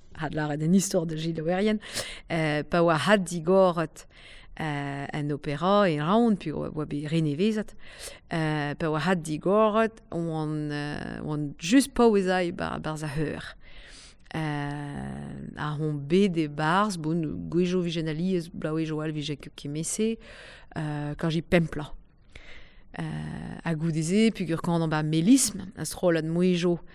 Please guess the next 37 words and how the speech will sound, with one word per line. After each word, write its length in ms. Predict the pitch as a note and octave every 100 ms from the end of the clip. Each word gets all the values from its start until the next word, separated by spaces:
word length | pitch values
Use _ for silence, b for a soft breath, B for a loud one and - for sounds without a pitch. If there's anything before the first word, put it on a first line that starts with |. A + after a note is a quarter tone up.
| B B B
zavet 640 | - D3+ F3+ F3+ E3+ D#3+ - E3
gant 380 | F#3+ F#3 D#3+ -
rener 460 | D#3 E3 D#3 D3+
a 60 | D3 C3
heur, 320 | F3 F3+ D#3 - - -
euh, 220 | D3+ C#3+ - -
rener 260 | D3+ D#3 D3 -
keur 220 | D3 C#3+
an 80 | D3
opéra, 400 | - D3 F#3 G#3 B B B B -
euh, 540 | E3 D3+ D3 D3 D3 D3
na 140 | D3+
hemeus 180 | D3+ E3+ D3+
bet 100 | D3
digar 320 | D3+ E3+ E3+
e 60 | D3+
de 60 | D3
dizredi, 640 | E3 E3+ D#3+ D#3+ A#3 D4+
de 140 | G3+ E3+
gant 300 | D#3+ E3+ E3
an, 300 | D3+ D3+ -
de 140 | D3+
gant 180 | D3 D3+
an, 160 | D#3+ D#3 - -
euh, 80 | D3 B B B - D#3
gwech 240 | E3+ -
a 60 | E3
gwechal, 460 | D#3 D#3 F#3+ C#4+ C#4
me 240 | F#3 F#3
zaouan, 560 | F#3 E3 F#3 A#3 D4 F4+ F#4+
ma 160 | - G3 E3+
n'on 160 | D#3+
vank 240 | D#3+ C4+ C4
an 80 | E3+
ket, 320 | - - - B B B B B -
re 100 |
a 20 | G3